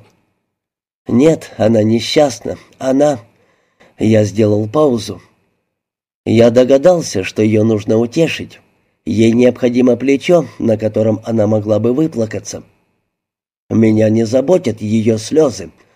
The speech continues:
сурово ответил он. "Нет", я вздохнул, сел в машину, махнул ему на прощание рукой и поехал прямо по траве к воротам.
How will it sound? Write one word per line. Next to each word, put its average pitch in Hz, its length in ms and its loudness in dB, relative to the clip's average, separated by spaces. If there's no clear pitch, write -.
сурово 101 460 0
ответил 107 680 -8
он. 120 240 -6
"Нет", 143 460 0
я 113 220 2
вздохнул, 127 680 0
сел 113 280 0
в 117 80 0
машину, 131 580 0
махнул 110 480 -2
ему 110 180 0
на 110 160 0
прощание 110 640 -2
рукой 151 440 0
и 117 120 -4
поехал 104 520 0
прямо 104 340 0
по 107 120 -4
траве 104 380 -2
к 107 80 -20
воротам. 131 520 -2